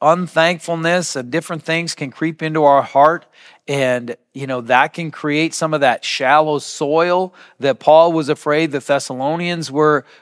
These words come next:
were gonna be pushed away from Christ because of the hardships they were facing. You know, when we're unthankful,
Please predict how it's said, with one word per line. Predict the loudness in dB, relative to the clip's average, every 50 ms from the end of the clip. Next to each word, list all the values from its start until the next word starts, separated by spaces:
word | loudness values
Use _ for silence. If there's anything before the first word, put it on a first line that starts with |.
| _ -4
were | -2 -2 0
gonna | 0 -2 -2 -2 -2
be | -2 -2 0 0 0 -2
pushed | -4 _ -6 -2 -2 -2 -2 -2 -4
away | -4 -2 0 0 2 2 0
from | -2 -4 -10 -8
Christ | -2 2 4 4 4 2 -2 -8
because | -12 -10 -8 -6 -4
of | -4
the | -2 -2 0
hardships | 2 4 4 4 4 0 -4 -8 -8 -8 -4
they | 0 0 0
were | 0 0 -4
facing. | -4 -2 0 0 0 0 -2 -4 -6 -6 -8 -12 -14 -18 -20 -20 -20 _ _ -10
You | -8 -4
know, | -2 -2 0
when | 0 -2 -2 0
we're | 0 2 0 0 0 2
unthankful, | 0 0 0 0 -4 -6 -4 -2 0 0 2 0 -2 -6 -4 0 2 2 2 2 0